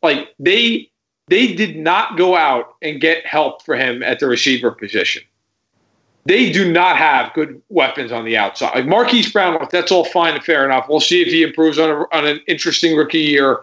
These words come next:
Like, Willie Snead should not be starting for a Super Bowl team in twenty twenty. Mark Andrews is an excellent tight end, but they, you know, they trade away Hayden Hurst. They don't really have a second tight end who catches the ball.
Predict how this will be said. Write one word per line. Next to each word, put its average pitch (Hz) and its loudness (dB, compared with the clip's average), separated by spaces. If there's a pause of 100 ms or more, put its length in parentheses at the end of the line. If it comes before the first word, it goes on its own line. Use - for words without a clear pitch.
(380)
Like, 196 4
Willie 214 4
Snead 165 2
should 160 0
not 156 0
be 143 -4
starting 135 0
for 127 -8
a 117 -2
Super 143 -2
Bowl 120 0
team 117 -2
in 98 -8
twenty 101 0
twenty. 85 -2 (460)
Mark 202 2
Andrews 190 2
is 156 2
an 160 2
excellent 156 -4
tight 156 2
end, 175 0
but 113 -10
they, 165 0
you 160 2
know, 147 2
they 143 2
trade 165 2
away 180 4
Hayden 160 2
Hurst. 131 -2 (220)
They 147 4
don't 170 4
really 180 4
have 165 0
a 151 -4
second 156 -4
tight 147 0
end 147 -2
who 139 -6
catches 139 -4
the 139 -10
ball. 117 0